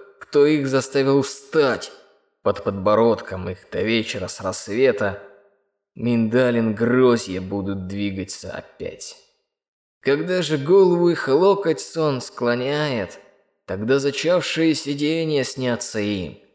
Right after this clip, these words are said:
И стулья малыши, чья прелесть обрамляет — конторы важное присутствием своим». Прочитав этот довольно длинный кусок, Пузан прислушался. Бенни взволнованно смотрел на него.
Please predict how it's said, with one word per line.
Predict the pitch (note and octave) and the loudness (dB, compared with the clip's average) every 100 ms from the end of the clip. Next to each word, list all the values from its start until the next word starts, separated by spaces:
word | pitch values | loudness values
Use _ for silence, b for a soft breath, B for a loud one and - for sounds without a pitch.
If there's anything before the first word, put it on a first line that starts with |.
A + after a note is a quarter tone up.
| _ _ _ _ _ | _ _ _ _ _
И | A2 | -6
стулья | - - C3+ F3+ D3+ C#3+ | -6 -4 -2 0 0 0
малыши, | C#3 C3 C3 B2 - D3 B2+ G2+ | 0 0 -2 -2 -4 -2 -2 -4
чья | - G#2+ G2+ | -6 -4 -4
прелесть | G#2+ A2 G#2+ G#2+ - | -2 -2 -2 -4 -4
обрамляет — | F#2+ G2+ G2 G#2+ C3 B2+ A#2+ G2+ - - _ _ _ | -2 -2 -2 0 0 0 0 -2 -8 -20 _ _ _
конторы | B2 A#2+ G#2+ D3 D3+ C#3 B2+ | -2 -2 0 2 4 4 2
важное | A#2 B2 A#2+ G#2+ A2 G#2 F#2+ | 2 2 2 0 -2 -2 -2
присутствием | F2 G2 G2 - G2+ - - F#2 - | -4 -4 -4 -4 -8 -10 -10 -10 -8
своим». | - F#2 F#2 F#2 F#2+ - _ _ _ _ _ _ _ _ _ | -10 -8 -8 -8 -12 -16 _ _ _ _ _ _ _ _ _
Прочитав | - G#2+ - A3 G3 | -2 -2 2 2 4
этот | D#3 C3+ | 4 4
довольно | B2+ B2+ C3+ C3 B2 | 6 6 8 6 4
длинный | B2 C3 B2+ | 6 4 4
кусок, | A#2 C3 - D#3+ C#3+ - - _ - | 4 2 2 4 4 2 -8 _ 0
Пузан | A2+ B2+ D#3 | 2 4 2
прислушался. | C#3 C3 C3 B2 A2 F#2+ - - - - _ - | 2 2 4 2 2 -4 -6 -8 -12 -16 _ -6
Бенни | E3 F3+ D#3+ | 0 4 4
взволнованно | C3 C3 B2+ C#3 C#3 C3 | 4 4 6 6 6 4
смотрел | A2+ A2+ G#2 A2+ | 2 2 4 6
на | A2 | 6
него. | G#2+ G#2+ F#2 - | 4 4 2 -2